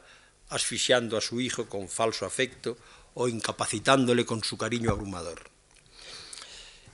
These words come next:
Un grupo de trabajo dirigido por Beckman, que ha estudiado esto, presenta casos muy convincentes,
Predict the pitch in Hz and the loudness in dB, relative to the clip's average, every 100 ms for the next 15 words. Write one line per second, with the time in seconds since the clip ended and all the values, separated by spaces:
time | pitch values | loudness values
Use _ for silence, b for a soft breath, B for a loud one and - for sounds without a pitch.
0 | B B _ - 185 208 196 180 160 165 | B B _ -6 0 4 4 8 8 8
1 | 143 127 156 170 143 127 143 139 120 120 | 4 -2 -2 0 2 4 4 4 2 0
2 | - 123 123 131 160 135 117 220 190 170 | 2 2 2 0 -2 0 0 2 2 2
3 | 156 165 160 202 190 156 180 170 127 - | 2 0 2 2 2 4 6 6 4 0
4 | 143 - | 0 0